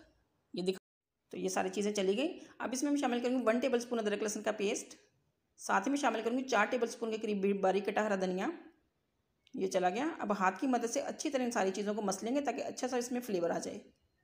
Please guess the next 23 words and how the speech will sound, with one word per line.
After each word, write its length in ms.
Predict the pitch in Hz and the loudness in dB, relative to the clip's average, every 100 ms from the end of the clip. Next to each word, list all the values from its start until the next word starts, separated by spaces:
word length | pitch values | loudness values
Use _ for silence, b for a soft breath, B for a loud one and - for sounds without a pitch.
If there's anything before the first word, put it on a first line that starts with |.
| _ _ _ _ _ _ _ _ _ _ _ _ _ _ | _ _ _ _ _ _ _ _ _ _ _ _ _ _
ये 120 | - 190 | -6 -4
बहुत 280 | 190 180 233 | 0 0 2
ही 40 | 277 | 2
मज़े 240 | 254 240 | 2 2
के 120 | 233 214 | 0 -2
जूसी 300 | 208 196 226 | -2 -2 -2
से 120 | 226 | 0
बनते 280 | 226 208 226 | 0 0 -2
हैं, 80 | |
आप 300 | 226 202 202 | -2 0 0
लोगों 140 | 247 254 | 0 0
ने 60 | |
इसे 140 | 247 247 | 0 -2
ज़रूर 200 | 214 202 | -2 2
ट्राई 160 | 208 208 | 2 2
करना। 180 | 214 | 0
ये 120 | 214 202 | 0 0
देखिए 220 | 190 233 | 0 0
माशाल्लाह 320 | 202 208 214 | -2 0 0
से 100 | 240 | 0
आधा 160 | 208 196 | -2 -2
किलो 200 | 196 208 | -2 -2
में 140 | 254 | -2